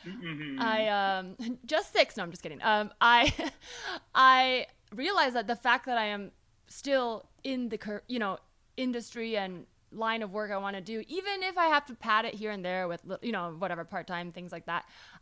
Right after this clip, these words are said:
Speaker 2: I have
Speaker 1: Totally.
Speaker 2: cons-, I've considered myself working towards that goal f-, this entire time. Like, that is, to me, the dream, right? Like, yeah, one day I hope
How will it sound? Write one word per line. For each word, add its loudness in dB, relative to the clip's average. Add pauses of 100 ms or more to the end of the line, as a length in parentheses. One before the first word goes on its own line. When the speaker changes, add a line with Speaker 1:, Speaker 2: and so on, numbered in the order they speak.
Speaker 2:
I 4
have 2
Speaker 1:
Totally. 10
Speaker 2:
cons-, -6
I've -4
considered -4
myself -2 (800)
working -2
towards -2
that -2
goal 0
f-, -20 (200)
this -10
entire -6
time. -6
Like, -6 (140)
that 6 (120)
is, -8 (640)
to -4
me, -4 (140)
the 0
dream, -2
right? 0
Like, 0
yeah, 4
one 0
day 0
I 2
hope -4